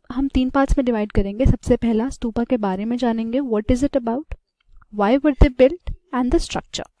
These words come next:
कि स्तूपा, अ, किस बारे में, किस, किस लिए बनाए जाते थे, क्या रीज़न था उनको बनाने का और उनका स्ट्रक्चर किस तरीके से है। तो इस तरीके से हम स्तूपास को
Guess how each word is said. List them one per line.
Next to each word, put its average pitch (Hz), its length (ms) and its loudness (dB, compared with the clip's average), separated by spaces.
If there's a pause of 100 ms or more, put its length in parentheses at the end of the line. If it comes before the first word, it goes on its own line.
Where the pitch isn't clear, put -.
(520)
कि 277 260 4
स्तूपा, 269 560 2
अ, - 100 -2 (880)
किस 330 200 8
बारे 262 280 6
में, 277 160 4
किस, - 260 2
किस - 340 4
लिए 330 80 8
बनाए 247 280 2
जाते 208 280 0
थे, 240 320 -6 (1080)
क्या 294 260 4
रीज़न 294 340 6
था 277 100 4
उनको 254 180 0
बनाने 208 380 0
का 240 200 -6 (480)
और 269 120 6
उनका 240 160 2
स्ट्रक्चर 247 420 0
किस 254 200 0
तरीके 196 320 0
से - 160 -2
है। 135 180 -6 (680)
तो 254 80 2
इस - 200 4
तरीके 277 360 4
से 302 280 2
हम 262 120 0
स्तूपास 214 480 -2
को 392 180 -2